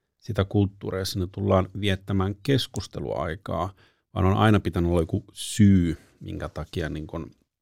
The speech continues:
istutaan sitten siellä. Ja se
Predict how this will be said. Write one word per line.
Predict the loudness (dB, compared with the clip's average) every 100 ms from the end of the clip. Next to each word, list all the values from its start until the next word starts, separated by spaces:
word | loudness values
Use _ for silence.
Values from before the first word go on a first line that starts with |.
| _ _ _ _ _ 0
istutaan | 2 2 -2 -4 -4 -4
sitten | -10 -6 -4 -4 -8
siellä. | -8 -2 0 0 -4 -8 _ -12
Ja |
se | -4